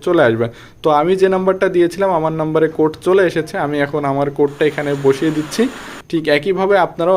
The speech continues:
আপনাদের ফোনে যে কোডটা যাবে, আপনারা এখানে কোডটা বসিয়ে দিবেন। আর কোডটা বসানোর পরে কোথাও ক্লিক করার দরকার নেই, এটা দেখবেন একা একাই কাজ করবে। এবং তারপরে এখন আপনারা এই বক্সের ভিতরে আপনাদের নামের প্রথম অংশটা উপরের বক্সে দিবেন এবং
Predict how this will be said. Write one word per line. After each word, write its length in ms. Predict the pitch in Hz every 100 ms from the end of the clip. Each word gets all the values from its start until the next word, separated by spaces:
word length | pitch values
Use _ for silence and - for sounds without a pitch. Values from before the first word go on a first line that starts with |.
| 165
আপনাদের 320 | 170 160 170 170
ফোনে 200 | 156 156
যে 60 | 156 156
কোডটা 260 | 147 156 156
যাবে, 140 | 160 185
আপনারা 200 | - 143
এখানে 180 | 147 147 143
কোডটা 240 | 139 147 135
বসিয়ে 280 | 139 147 156
দিবেন। 180 | 180 254 - - 143
আর 80 | 139 143
কোডটা 280 | 175 180 202 175
বসানোর 380 | 165 190 196 190
পরে 140 | 196 196 180
কোথাও 240 | 160 170
ক্লিক 260 | 165 165 160
করার 220 | 180 175 165 170
দরকার 240 | 165 180 185
নেই, 80 | 196
এটা 120 | 156 151
দেখবেন 240 | 143 143 156 139
একা 140 | 139 160
একাই 180 | 156 175 175
কাজ 120 | 170 -
করবে। 200 | 175 202 175
এবং 120 | 156 151
তারপরে 280 | 147 143 165 156
এখন 120 | 165 156
আপনারা 200 | 165 156
এই 140 | 143 131
বক্সের 300 | 127 160 147
ভিতরে 240 | 151 175 175
আপনাদের 340 | 143 143 143 139 139 -
নামের 360 | 143 143 147 151 151
প্রথম 240 | 151 170 170
অংশটা 300 | 165 180 180 170
উপরের 260 | 156 165 156
বক্সে 240 | 156 156 175
দিবেন 180 | 180 208
এবং 100 | 156